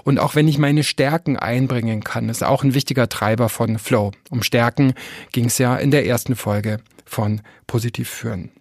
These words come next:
Wie kann ich für mich mehr Engagement schaffen in meinem Job? Wie kann ich meinen Job auf mehr Stärkenfokus praktisch bringen? Da gibt's so den amerikanischen Begriff des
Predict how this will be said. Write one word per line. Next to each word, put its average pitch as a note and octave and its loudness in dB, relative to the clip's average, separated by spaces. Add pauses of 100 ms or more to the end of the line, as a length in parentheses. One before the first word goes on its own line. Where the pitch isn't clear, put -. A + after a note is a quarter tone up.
(320)
Wie E3+ 2
kann E3+ 2
ich - 0
für D#3+ 2
mich D3 2 (580)
mehr D3 2
Engagement C#3+ 0
schaffen D#3+ -2
in D#3 -2
meinem C#3+ 0
Job? E3+ 0
Wie D#3 0
kann C#3+ 0
ich E3+ 0
meinen C#3+ 2
Job C#3 -2 (420)
auf - -4
mehr C#3 2
Stärkenfokus C#3 -2
praktisch - -4
bringen? D#3 2
Da C#3 4
gibt's D3+ -2
so D#3 0
den C3 2
amerikanischen C#3+ 0
Begriff C3 -2
des - -4